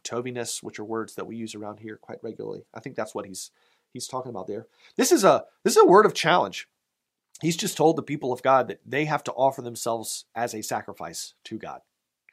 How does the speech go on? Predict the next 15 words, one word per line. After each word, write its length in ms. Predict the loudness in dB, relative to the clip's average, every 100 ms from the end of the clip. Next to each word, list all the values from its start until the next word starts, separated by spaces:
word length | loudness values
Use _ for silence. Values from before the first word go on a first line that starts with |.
| -20 -18 -8
Uh, 120 | -6
but 240 | -4 -4
he's 160 | -4 -4
chosen 380 | 0 0 0 -6
to 80 | 0
do 140 | 0
it 60 | 0
with 140 | -4
this 160 | -6 -8
really 440 | -10 -2 0 0
weird 300 | -2 -4 -6
phrase, 360 | -8 -8 -8 -12
"a 200 | -10 -10 _ _ -14
living 640 | -4 0 2 0 -8 -16 _ _ _ _ _
sacrifice." 640 | 0 0 0 -6 -8 -10